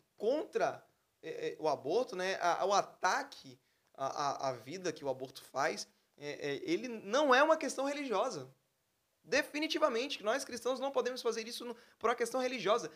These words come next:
É uma questão, de fato, de razão. Aristóteles. A gente pode chegar a uma análise filosófica a, através de Aristóteles, mostrando lá que,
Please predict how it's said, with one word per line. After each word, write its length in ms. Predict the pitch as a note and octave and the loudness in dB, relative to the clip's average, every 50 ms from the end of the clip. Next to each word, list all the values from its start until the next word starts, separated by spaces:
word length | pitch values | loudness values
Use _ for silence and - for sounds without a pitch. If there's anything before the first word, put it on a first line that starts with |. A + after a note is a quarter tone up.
| - _ _ | -18 _ _
É 140 | - G#3+ B3+ | 2 2 4
uma 160 | C#4 C#4+ C#4 | 4 2 2
questão, 440 | C#4 A#3+ A3 A3+ - - A#3+ B3+ B3 | 2 0 -2 0 -2 -2 -2 -2 -4
de 200 | F3+ E3+ C4 D4+ | -2 -2 -4 -4
fato, 800 | - - - - - G3 F#3+ G#3 A#3 A#3 - - B3+ C4+ D4 - | -4 -8 -10 2 4 6 8 8 6 4 2 -4 -12 -12 -12 -14
de 200 | - D#3+ G3+ B3 | -10 -8 -6 -4
razão. 680 | G#3 G3 A3 A3+ G3 - E3+ D#3 F3 E3 D#3+ C#3 A#2+ - _ _ _ | 0 2 2 2 0 0 -2 0 0 0 -2 -4 -6 -12 _ _ _
Aristóteles. 1080 | - D#3 F#3 G#3 A#3+ A3 - - - - A3+ A#3 A3 - - - - D#4+ - - - _ _ _ _ _ _ _ _ _ _ _ | 4 4 6 6 4 0 -4 -4 2 4 4 4 4 2 -4 -10 -14 -12 -14 -16 -18 _ _ _ _ _ _ _ _ _ _ _
A 60 | - | -14
gente 120 | C#3 - | -14 -4
pode 200 | - F#3 G3+ G3 | -2 -2 -2 0
chegar 300 | - A3+ G3+ A3 A3 A#3 | -2 4 6 6 6 6
a 40 | A3+ - - - _ - | 2 -2 -10 -20 _ -2
uma 120 | E3+ F#3+ | -2 0
análise 340 | F#3+ G3 G#3+ A3+ B3+ A3+ A#3+ | 4 4 4 4 2 -2 -6
filosófica 760 | - B3 A3+ A3+ G#3 F#3 D#3+ D#3 F#3 G#3 A3 - - B3+ B3+ - - _ _ _ | -8 -4 -2 -2 -2 -2 0 2 2 0 0 0 -6 -10 -10 -12 -18 _ _ _
a, 140 | - F3 F#3 | 2 2 2
através 400 | E3+ - - G#3+ G#3+ G3+ G#3+ G#3+ | 4 2 0 -2 -2 -4 -2 0
de 60 | A3 | 0
Aristóteles, 560 | A#3 A#3 B3 A#3 - B3+ B3+ C4 - D#3+ D3 | 0 0 -2 -4 -2 0 0 0 -2 -6 -6
mostrando 460 | D#3+ G#3 A3 G#3+ - A3+ B3 C#4 C#4+ C4+ | -4 -4 -4 -2 0 0 0 0 4 6
lá 200 | B3 A#3+ C4 C4+ | 8 8 8 6
que, 220 | C4+ - A#3 A3+ | 4 -2 -6 -8